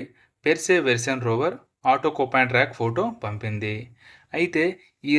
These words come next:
రాయిలో పైరాక్సిన్ మరియు ఫెల్స్‌ఫార్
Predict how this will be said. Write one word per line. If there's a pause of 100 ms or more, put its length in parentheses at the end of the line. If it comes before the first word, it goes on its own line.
రాయిలో (400)
పైరాక్సిన్ (260)
మరియు (460)
ఫెల్స్‌ఫార్